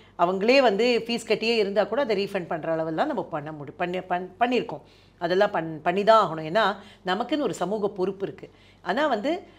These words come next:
மக்கள்கிட்ட நாங்க திரும்ப திரும்ப ரிக்வெஸ்ட் பண்றது என்ன அப்படின்னாக்க, எல்லா மீடியம் மாதிரி தான் இதுவும். இதுல வந்து நன்மை எத்தனைக்கு இருக்கு, எத்தனைக்கு எத்தனை இருக்கோ, அது மாதிரி அதுல ஒரு ஃபைவ் பர்சன்ட் தீமைகள் இருக்கத்தான் செய்யும்.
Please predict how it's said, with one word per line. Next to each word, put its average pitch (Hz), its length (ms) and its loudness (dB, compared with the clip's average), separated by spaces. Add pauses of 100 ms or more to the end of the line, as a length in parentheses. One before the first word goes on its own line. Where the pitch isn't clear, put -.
(160)
மக்கள்கிட்ட 359 360 4
நாங்க 208 200 2
திரும்ப 262 260 -2
திரும்ப 226 280 -2
ரிக்வெஸ்ட் 202 340 -4
பண்றது 160 260 -6
என்ன 156 280 -6
அப்படின்னாக்க, 147 520 -8 (280)
எல்லா 220 280 2
மீடியம் 208 320 -2
மாதிரி 160 240 -4
தான் 180 120 -6
இதுவும். 143 320 -10 (320)
இதுல 170 160 0
வந்து 175 200 0
நன்மை 220 400 0
எத்தனைக்கு 208 420 0
இருக்கு, 156 180 -8
எத்தனைக்கு 196 340 -4
எத்தனை 156 240 -8
இருக்கோ, 254 100 -8
அது 269 200 -2
மாதிரி 208 240 -2
அதுல 220 200 0
ஒரு 202 140 -2
ஃபைவ் - 20 -6
பர்சன்ட் 185 400 -4
தீமைகள் 190 380 -4
இருக்கத்தான் 208 440 -4
செய்யும். 147 360 -10